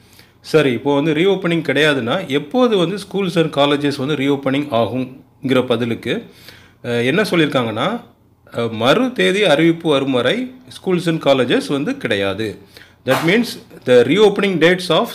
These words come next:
schools and colleges will be informed later based on the corona situation. இன்னொரு முக்கிய அறிவிப்பும் கொடுத்துருக்காங்க.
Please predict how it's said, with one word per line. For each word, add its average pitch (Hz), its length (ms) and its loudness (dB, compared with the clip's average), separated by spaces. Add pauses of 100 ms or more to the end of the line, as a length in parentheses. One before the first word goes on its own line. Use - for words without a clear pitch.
schools 190 340 -4
and 165 160 0 (120)
colleges 131 380 0 (220)
will 139 200 -2
be 208 140 -2 (120)
informed 175 400 -2
later 127 500 2 (260)
based 160 260 2
on 135 180 2
the 214 80 -2
corona 143 480 -2
situation. 104 460 -4 (1300)
இன்னொரு 214 280 6
முக்கிய 185 380 4
அறிவிப்பும் 180 500 2
கொடுத்துருக்காங்க. 135 540 -2